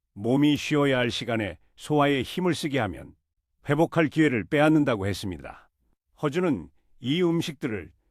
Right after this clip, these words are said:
독이라고 말하지 않았습니다. 다만 매일 반복되면 가장 위험해진다고 했을 뿐입니다.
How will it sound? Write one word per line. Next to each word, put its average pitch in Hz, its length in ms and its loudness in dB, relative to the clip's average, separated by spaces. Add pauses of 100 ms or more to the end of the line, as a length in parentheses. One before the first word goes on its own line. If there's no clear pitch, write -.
(320)
독이라고 147 460 0
말하지 147 400 2
않았습니다. 110 580 -6 (480)
다만 113 580 -2
매일 143 300 -2
반복되면 127 720 -4 (320)
가장 143 400 -2
위험해진다고 143 800 0
했을 127 220 -6
뿐입니다. 120 540 -6